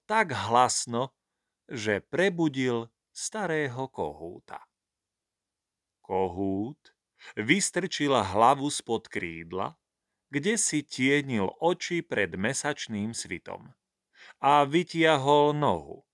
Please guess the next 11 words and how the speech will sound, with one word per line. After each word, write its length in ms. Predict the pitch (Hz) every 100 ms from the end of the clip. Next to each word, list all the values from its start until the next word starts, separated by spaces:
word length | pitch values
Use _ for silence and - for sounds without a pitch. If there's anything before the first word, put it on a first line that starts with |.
| _ _ _ _ _
ktorú 400 | _ 190 190 190
si 240 | 180 - 82
zastrčil 640 | 127 165 - 151 - 101
pod 320 | 92 139 170
seba, 400 | - 180 180 185 - _ _ _
aby 320 | 196 196 170 143
bola 400 | 131 123 113 110
v 80 | -
teple. 400 | - 76 85 76 - _ _ _ _ _ _ _ _ _ _
"Zajac 560 | 104 131 151 147 143 113 92
Brér, 720 | 104 110 107 101 87 80 -